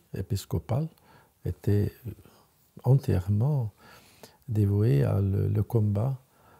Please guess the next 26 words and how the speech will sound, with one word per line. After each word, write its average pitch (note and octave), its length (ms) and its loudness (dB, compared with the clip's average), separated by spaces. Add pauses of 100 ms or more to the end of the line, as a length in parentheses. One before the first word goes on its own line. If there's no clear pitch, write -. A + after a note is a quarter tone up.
(140)
contre G#2+ 360 0
les F#2+ 240 0
hérésies, F#2 640 -2
qui - 180 -2
n'étaient G2 320 -2
pas C3+ 360 -2
seulement G#2+ 580 0
dans F#2+ 180 -2
son G2+ 240 -2
diocèse, G2 720 0 (120)
mais F#2 180 -4 (680)
de, F2+ 180 -8 (180)
dans A#2+ 120 -8
toute - 260 -8
l'Église, E2+ 460 -8
le F2+ 220 0 (160)
pélagianisme F#2+ 760 0
par E2+ 240 -6
exemple. - 480 -10 (1500)
Et G2+ 220 0
c'était B2 400 0
l'exemple G2+ 800 0
des F#2 240 -4
évêques, F#2+ 500 -6
des G2 160 -6
pères G#2+ 240 -4